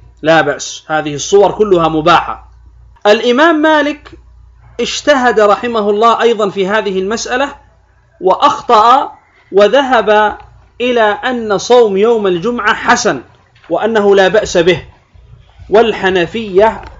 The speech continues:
أيضًا وافقوا الإمام مالكاً في هذا. إذن هو مذهب أبي حنيفة ومذهب مالك أنه لا يكره صوم يوم الجمعة وحده،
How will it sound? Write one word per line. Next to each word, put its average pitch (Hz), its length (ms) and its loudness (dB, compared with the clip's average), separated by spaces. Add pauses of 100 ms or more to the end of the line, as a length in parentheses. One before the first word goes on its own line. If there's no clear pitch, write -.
(120)
أيضًا 202 380 0
وافقوا 190 1000 2
الإمام 165 560 -4
مالكاً 196 600 0
في 160 200 -6
هذا. 135 440 -2 (520)
إذن 185 220 2
هو 165 200 2
مذهب 175 340 0
أبي 147 180 -6
حنيفة 190 400 -2
ومذهب 170 420 0
مالك 190 380 2 (380)
أنه 190 360 0
لا 233 160 6
يكره 220 580 2 (240)
صوم 214 380 4
يوم 196 240 2
الجمعة 170 520 2
وحده، 147 500 0